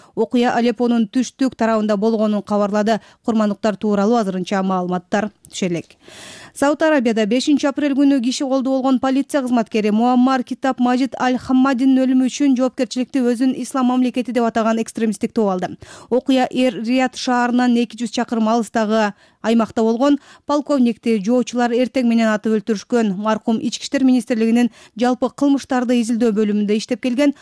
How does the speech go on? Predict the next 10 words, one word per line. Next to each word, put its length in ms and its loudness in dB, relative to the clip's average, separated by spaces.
Анын 280 2
унаасына 840 0
үчүнчү 320 0
апрель 320 -2
күнү 160 0
дагы 240 0
кол 240 -4
салууга 400 0
аракет 400 -2
жасалганы 640 -2